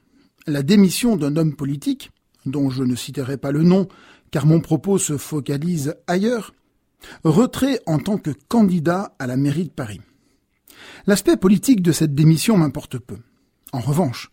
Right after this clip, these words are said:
la fulgurance de celle-ci m'interpelle. Nous connaissions déjà la dureté et les dégâts générés par les réseaux sociaux dans les cours d'école. Les jeunes, et principalement les ados,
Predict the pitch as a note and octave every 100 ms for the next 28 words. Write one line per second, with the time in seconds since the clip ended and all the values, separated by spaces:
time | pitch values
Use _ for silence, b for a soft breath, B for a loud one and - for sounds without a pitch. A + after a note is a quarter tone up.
0 | B B B F#3+ F#3+ - D#4+ C#4 G3+ G#3
1 | A3 G3+ D3+ D#3 E3+ D3 - G#3 D3+ C3
2 | A2 - F2+ - _ _ _ _ _ _
3 | D#3+ E3 B2+ G#3 F#3 - A#3 G#3 D#3 F3
4 | G3 C#3+ C3 E3 - - F#3+ - C#3 C#3
5 | C3 G3 D#3+ C3+ A#2 F3+ F3 D3 G#3 b
6 | b b b b F3 D#3+ C#3 D#3 C#3 -
7 | A3 - - C4 A3+ D#3+ C#3 - G#3 D3
8 | - A2 D2+ _ _ _ _ b b B2+
9 | C3 A#2 A2+ F3+ E3+ - _ E3+ - F#3+
10 | F#3 F3+ F3+ G#3 E3 C3 C#3+ C#3+ A#3